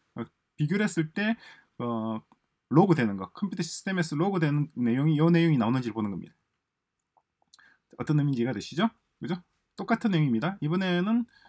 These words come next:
어, 두 번째 것도 비슷한 거예요. 이것도 마찬가지 에러인데, 에러인데, 어, 이번에는 어설트 에러이고 파람이고,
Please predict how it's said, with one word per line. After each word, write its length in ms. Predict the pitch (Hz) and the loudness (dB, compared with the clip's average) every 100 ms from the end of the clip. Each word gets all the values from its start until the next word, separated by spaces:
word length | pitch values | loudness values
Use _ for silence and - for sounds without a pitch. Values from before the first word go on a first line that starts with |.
| _ - | _ -10
어, 460 | 120 113 107 107 - _ | -6 -6 -8 -12 -18 _
두 100 | - | -2
번째 220 | 175 214 | -2 0
것도 460 | 220 202 202 202 202 | -2 -2 -2 -2 -2
비슷한 320 | - - 208 | -4 -2 0
거예요. 300 | 180 139 214 - _ - | 0 0 -2 -4 _ -8
이것도 320 | 151 175 180 | -4 -2 0
마찬가지 360 | 156 185 175 | 0 0 -4
에러인데, 640 | 185 175 151 117 139 135 - _ - | -2 0 2 2 0 -4 -6 _ -14
에러인데, 640 | 151 147 135 135 160 175 196 _ - - - - | -8 -6 -6 -6 -4 -4 -6 _ -20 -20 -16 -12
어, 200 | 104 92 - - _ _ _ _ - | -10 -12 -18 -20 _ _ _ _ -12
이번에는 320 | 131 160 156 | -2 0 0
어설트 440 | 147 - 196 - - | -2 -4 -4 -4 0
에러이고 960 | 165 156 156 151 143 190 202 208 214 214 _ _ _ _ _ _ _ _ _ _ _ _ _ | 2 2 2 0 -4 -4 -2 0 -2 -4 _ _ _ _ _ _ _ _ _ _ _ _ _
파람이고, 760 | - 160 165 147 160 185 196 | -4 -2 0 0 -2 -4 -4